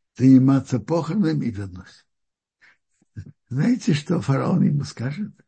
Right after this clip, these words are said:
«Между нами, Йосиф, ты же знаешь, что все руководство Египта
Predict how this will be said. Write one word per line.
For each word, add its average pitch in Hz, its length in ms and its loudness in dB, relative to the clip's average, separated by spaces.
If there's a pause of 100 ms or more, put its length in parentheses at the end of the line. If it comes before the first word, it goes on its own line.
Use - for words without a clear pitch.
(3000)
«Между 160 460 2
нами, 120 320 0
Йосиф, 92 460 -16 (2500)
ты 233 180 6
же 185 140 4
знаешь, - 500 -2 (720)
что - 220 -4
все 190 300 2
руководство 156 680 -2
Египта 127 800 -4